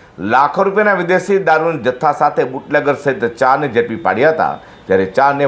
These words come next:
વોન્ટેડ જાહેર કર્યા છે. Prevention of Crime Branch એટલે કે પીસીબી પોલીસની ટીમ દારૂ વેચનારો પર બાજ નજર રાખી બેઠી છે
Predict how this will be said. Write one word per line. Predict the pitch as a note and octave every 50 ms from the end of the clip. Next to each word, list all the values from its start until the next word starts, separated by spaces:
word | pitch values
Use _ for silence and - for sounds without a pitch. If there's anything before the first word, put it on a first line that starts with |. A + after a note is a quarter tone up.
| G#2 F#2
વોન્ટેડ | G#2 B2 B2+ - - C#3+ A#2 F2+ G2+
જાહેર | E2+ E2+ E2+ - G2+
કર્યા | F#2 D#2+ B1+ A1 - - -
છે. | - - - - - _ _ _ - _ - - - A2
Prevention | B2 C3+ D3+ E3 F3 F3 - G3 G3+ F#3+ F3 E3+ E3+
of | E3+ E3+ - C3
Crime | B2+ B2+ C3+ C#3 C3 B2
Branch | C#3+ D#3 E3 D3+ - C3+ B2+
એટલે | C3 C#3+ C#3 - D#3+
કે | D#3+ E3 D#3+ -
પીસીબી | B2 A#2+ A#2 - C#3+ D3 D3 D#3+ D#3 - B2+
પોલીસની | B2 A#2 G#2+ - B2+ A#2+ -
ટીમ | - B2+ C3 C3+ C3 A2 F2+ G2+
દારૂ | G2+ A#2 C#3 E3 D#3 B2 G#2+
વેચનારો | A2+ A2+ - - B2+ C#3+ D#3 D#3+ - - C3
પર | A#2+ F#2+ D#2+ D2+ A2
બાજ | A#2+ C#3 C#3+ C3 A#2+
નજર | A#2+ A#2 D3 C#3+ A2 G#2+
રાખી | F#2+ - - D#2+ D#2+ F#2+
બેઠી | G2 - D#2+ D2+ D2 _ -
છે | -